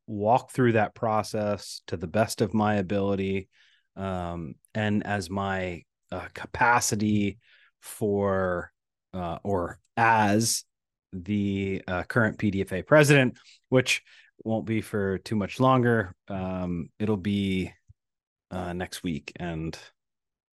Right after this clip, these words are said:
that will be no more. Uh, I will be retaining my, my membership on the board and, and be a dedicated, uh, board member, but I am not gonna run the show at P D F A.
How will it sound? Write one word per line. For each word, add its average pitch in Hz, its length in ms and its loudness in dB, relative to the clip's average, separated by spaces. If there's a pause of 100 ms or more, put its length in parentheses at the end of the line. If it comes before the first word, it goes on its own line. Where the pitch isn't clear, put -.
that 135 200 4
will 151 120 10
be 135 200 10
no 131 200 8
more. 120 460 6 (100)
Uh, 92 300 -4
I 101 140 0
will 98 180 0
be 95 540 0
retaining 104 520 0
my, 90 360 -6 (680)
my 110 160 2
membership 113 560 2
on 104 240 0
the 98 60 -2
board 110 580 2
and, 82 380 -10
and 82 200 -8
be 95 140 -2
a 85 60 -2
dedicated, 87 720 -4 (460)
uh, 87 160 -4
board 98 300 0
member, 95 320 0
but 80 300 -6 (440)
I 98 180 -2
am 90 200 -4
not 82 180 -6
gonna 87 200 -6
run 90 180 -4
the 82 80 -6
show 117 560 4 (320)
at - 160 -8
P 110 160 -4
D 98 140 0
F 95 180 -2
A. 147 340 6